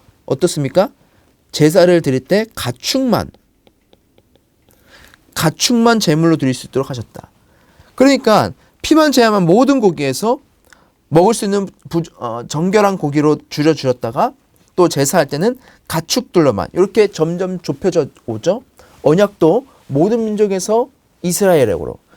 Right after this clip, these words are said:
그리고 이스라엘에서 또 제사장으로 이렇게 좁혀져 옵니다. 그러니까 이런 것들을, 어, 이런 관점에서, 아, 그것들을 우리가, 우리에게 알려주시기 위해서 하나님께서 그 중간에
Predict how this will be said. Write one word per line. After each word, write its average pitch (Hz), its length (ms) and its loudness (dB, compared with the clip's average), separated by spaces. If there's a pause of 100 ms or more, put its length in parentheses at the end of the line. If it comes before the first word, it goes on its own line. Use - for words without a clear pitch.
(120)
그리고 170 200 0
이스라엘에서 180 480 2
또 220 260 2 (180)
제사장으로 139 580 -4
이렇게 180 220 -2
좁혀져 185 400 0
옵니다. - 340 -8 (300)
그러니까 - 240 -4
이런 185 260 4
것들을, 202 440 2 (520)
어, 135 560 -2 (200)
이런 226 220 4
관점에서, 151 720 -2 (500)
아, 123 80 -12
그것들을 190 440 0
우리가, 139 300 -2 (140)
우리에게 147 360 0
알려주시기 170 720 -4
위해서 120 380 -6 (340)
하나님께서 165 640 -2 (340)
그 247 460 2
중간에 151 520 -2